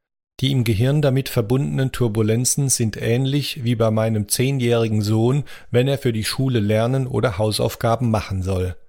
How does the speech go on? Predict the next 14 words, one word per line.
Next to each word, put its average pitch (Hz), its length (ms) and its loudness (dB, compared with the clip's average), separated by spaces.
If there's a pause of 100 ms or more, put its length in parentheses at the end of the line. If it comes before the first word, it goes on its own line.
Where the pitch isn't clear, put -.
(540)
Dann 143 200 2
funkelt 160 520 0
er 123 100 0
mich 127 320 0
aus 101 160 0
flackernden 120 760 0
Augen 110 420 0
an, 117 320 2
dass 110 240 0
die 107 80 -2
Luft 107 380 -2 (100)
zwischen 104 340 -2
uns 110 220 0
brennt. 87 540 -4